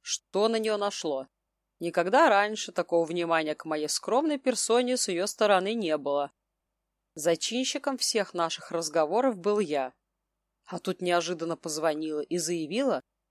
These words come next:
что ей не нравится девушка, которая забирает нашего сына из школы. Смешно.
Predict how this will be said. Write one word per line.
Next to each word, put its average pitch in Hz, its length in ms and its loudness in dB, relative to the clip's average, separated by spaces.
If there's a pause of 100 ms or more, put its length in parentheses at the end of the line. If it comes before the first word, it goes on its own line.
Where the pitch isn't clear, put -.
(220)
что - 220 -6
ей 175 160 0
не 175 120 0
нравится 233 480 4
девушка, 160 540 -2
которая 170 320 2
забирает 160 480 4
нашего 151 400 0
сына 262 340 0
из 202 180 -4
школы. - 520 -2 (540)
Смешно. 220 760 0